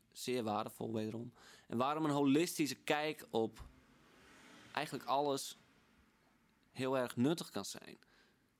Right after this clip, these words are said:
Eh, Shane hanteert een holistische kijk op de manier waarop hij zijn bedrijf runt en wa-, de manier waarop hij die paddenstoelen oogst. Eh, zoals ik al zei, om te zorgen dat het, eh, duurzaam gebeurt, maar ook op de tijdstippen waarop hij dat doet en de andere invloeden die van belang zijn bij dat proces.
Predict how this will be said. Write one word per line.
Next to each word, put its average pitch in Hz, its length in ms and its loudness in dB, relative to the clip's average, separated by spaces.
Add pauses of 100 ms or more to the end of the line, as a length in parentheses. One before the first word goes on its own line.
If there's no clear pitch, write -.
(200)
Eh, 101 200 -4
Shane 123 340 -2
hanteert 117 340 0
een 113 60 0
holistische 113 500 -2
kijk 110 320 0
op 107 100 -4
de 107 60 0
manier 110 320 0
waarop 110 260 -2
hij 107 180 -4
zijn 107 180 -4
bedrijf 135 420 -2
runt 143 300 0
en 110 100 -2
wa-, 104 220 -6
de - 120 -4
manier 110 240 0
waarop 107 240 -2
hij 104 300 -2 (460)
die 107 380 -2 (240)
paddenstoelen 123 480 2
oogst. 156 480 -2 (540)
Eh, 104 140 -2
zoals 110 260 -4
ik - 80 -8
al 127 60 -2
zei, 147 260 -2
om 147 60 -4
te - 80 -6
zorgen 117 400 2
dat 113 200 2
het, - 220 -6
eh, 113 140 2
duurzaam 143 600 2
gebeurt, 131 600 0 (420)
maar - 140 -2
ook 127 280 2
op 107 120 2
de 110 120 -2
tijdstippen 147 580 2
waarop 120 300 2
hij 117 80 2
dat 107 160 -4
doet 117 260 0
en 101 160 -4
de 104 80 -2
andere 151 320 0
invloeden 110 480 0
die 107 140 0
van 107 180 -4
belang 104 340 -2
zijn 104 240 -6
bij 101 100 -4
dat 101 140 -8
proces. - 560 -12